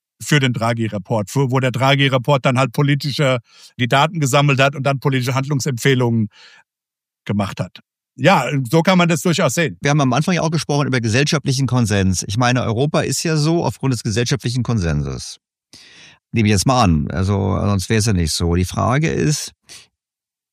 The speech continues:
Speaker 2: kann man aus der Geschichte was lernen?
Speaker 1: Ja, das ist die Frage. Weiß ich nicht. Also ist es so, dass wir, dass wir wirklich wollen, dass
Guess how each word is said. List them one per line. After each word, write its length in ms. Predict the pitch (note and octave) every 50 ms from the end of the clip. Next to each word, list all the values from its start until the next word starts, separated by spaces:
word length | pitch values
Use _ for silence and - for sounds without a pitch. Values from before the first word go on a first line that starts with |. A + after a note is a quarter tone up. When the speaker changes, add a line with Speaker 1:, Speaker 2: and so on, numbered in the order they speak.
| _ _ _
Speaker 2:
kann 180 | - B2 C3
man 120 | C#3+ D3+ -
aus 120 | C#3 B2
der 120 | - C#3+ B2+
Geschichte 420 | A#2 - - D#3 - - - B2
was 160 | A2+ A2+ G2+
lernen? 600 | - F#2+ F#2 G2+ G#2+ B2 C#3 D#3 E3 E3+ E3+ D#3
Speaker 1:
Ja, 100 | C3 C3
das 160 | B2+ F3 F#3
ist 80 | - -
die 80 | A#3 E3+
Frage. 480 | - - E3 D3 C#3+ C3+ G#2+ G2+ F#2 F#2
Weiß 240 | C#3 D#3+ G#3 G3
ich 140 | F3+ D3 A#2+
nicht. 260 | A#2+ G#2+ G2+ - - - _ _ _ _ _ _ _ _ _ _ _
Also 180 | C#3 C#3 C#3
ist 280 | - - G3 G3+ - C4
es 120 | B3 -
so, 160 | - A3+ A3
dass 260 | G#3 G3+ G3+ - - -
wir, 420 | F#3+ F#3 F#3+ F#3+ F#3 F3 F3+ F#3 - _
dass 180 | E3 D3+ -
wir 160 | C#3 C#3 B2
wirklich 440 | A#2 D3+ F3+ G3+ G3 - G3+ D#3 -
wollen, 360 | C3+ D3 D3+ E3 F3+ G3 F#3+
dass 380 | E3+ E3+ E3 D3+ - - - -